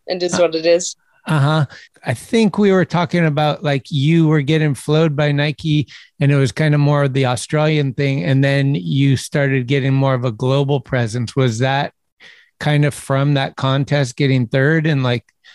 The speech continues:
Speaker 2: or was that later?
Speaker 1: No, that was when I was eleven. I didn't get on Nike until I was, like, fifteen, sixteen. Fifteen,
Speaker 2: Ah,
Speaker 1: I think.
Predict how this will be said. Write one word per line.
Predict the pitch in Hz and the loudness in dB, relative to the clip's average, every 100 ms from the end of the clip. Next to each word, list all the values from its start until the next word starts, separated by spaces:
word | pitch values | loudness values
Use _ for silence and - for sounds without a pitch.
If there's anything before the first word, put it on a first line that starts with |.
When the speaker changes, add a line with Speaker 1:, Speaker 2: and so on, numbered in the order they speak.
| _ - | _ -4
Speaker 2:
or | 135 127 | 0 0
was | 120 135 120 | 2 0 0
that | 131 | -2
later? | 143 139 156 165 151 233 | -2 0 0 -2 -2 0
Speaker 1:
No, | 240 185 147 | 2 0 -2
that | 247 - - 214 | -4 -4 0 2
was | 247 277 | 2 0
when | 285 | 0
I | 277 | 0
was | 262 | -2
eleven. | 208 196 196 196 | 0 0 0 -2
I | 185 | -4
didn't | 190 190 | -6 -2
get | 185 | 0
on | 185 180 170 | 0 -2 -6
Nike | 156 165 - 175 | -6 -6 -10 -12
until | 175 - | -8 0
I | 170 | 2
was, | 165 | 2
like, | 160 113 _ _ _ _ _ _ _ _ _ - | 0 -4 _ _ _ _ _ _ _ _ _ -4
fifteen, | 202 - - _ 190 185 185 | -4 -6 -20 _ 0 2 0
sixteen. | 196 - - - 180 175 359 - _ _ - | -2 -6 -4 2 2 2 -2 -6 _ _ -2
Fifteen, | 226 156 | 0 4
Speaker 2:
Ah, | 214 233 | 4 4
Speaker 1:
I | 240 | 2
think. | 262 | 0